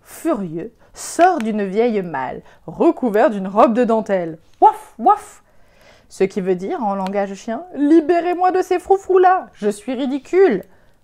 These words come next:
Paloma le débarrasse. « C'est à toi ces chapeaux, ces robes, ces foulards ? » elle demanda à Heidi. «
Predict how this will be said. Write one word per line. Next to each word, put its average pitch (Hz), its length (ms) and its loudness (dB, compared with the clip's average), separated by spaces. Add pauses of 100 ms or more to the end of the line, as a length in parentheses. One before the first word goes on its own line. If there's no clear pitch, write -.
(200)
Paloma 196 520 2
le 170 140 -10
débarrasse. « - 760 -14 (680)
C'est - 260 -14
à 208 40 -12
toi - 240 -4 (100)
ces 294 120 -6
chapeaux, 262 500 -6
ces - 260 -10
robes, 240 420 -4
ces - 160 -4
foulards ? » 247 600 -6
elle 214 140 -6
demanda 202 480 -6
à 214 200 -6
Heidi. « 226 260 -6